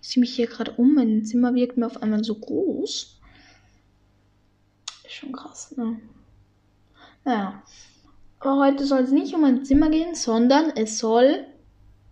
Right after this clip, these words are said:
richtig, ich hab kein Thema. Ja. Ähm, also.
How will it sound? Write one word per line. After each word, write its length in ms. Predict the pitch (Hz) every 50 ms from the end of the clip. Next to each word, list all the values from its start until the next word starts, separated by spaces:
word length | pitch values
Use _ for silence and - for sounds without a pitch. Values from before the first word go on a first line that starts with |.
| _ _ _ _ _ _ _ _ _ _ _ _ _ _ _ _ _ _ _ _ _ _ -
richtig, 340 | 233 220 214 214 196 185 -
ich 160 | - - -
hab 160 | 208 202 -
kein 180 | - 208 196 196
Thema. 460 | - 185 180 175 170 - 233 - - _ _ _ _ _ _ _ _ _ _ _ _ _ _ -
Ja. 120 | - - - - - - - - - - - 285 277 - -
Ähm, 680 | 254 254 247 247 247 240 240 240 233 240 240 254 262 - _ - 480 _ _ _ _ - - - - - - - - - - - - - - - - - -
also. 580 | 233 240 214 190 196 151 151 226 - - -